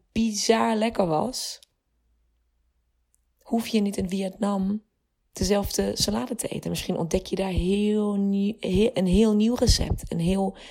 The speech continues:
een heel nieuw ingrediënt wat je nog nooit hebt gegeten. En opeens heb je daar behoefte aan. Misschien een gekke metafoor, maar snap je wat ik bedoel? Des te verder jij hierin gaat duiken, des te meer lagen van jezelf ga je ontdekken.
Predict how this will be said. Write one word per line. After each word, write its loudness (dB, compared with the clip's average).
een 0
heel 4
nieuw 4
ingrediënt 0
wat 0
je -2
nog -2
nooit 0
hebt -2
gegeten. -8
En 0
opeens 0
heb -4
je 0
daar -2
behoefte -8
aan. -14
Misschien 0
een -2
gekke -2
metafoor, 0
maar -2
snap 0
je -6
wat -2
ik -6
bedoel? -6
Des 2
te -4
verder -2
jij -2
hierin -2
gaat -6
duiken, -4
des -4
te -2
meer 2
lagen -2
van -4
jezelf 0
ga -6
je -4
ontdekken. -4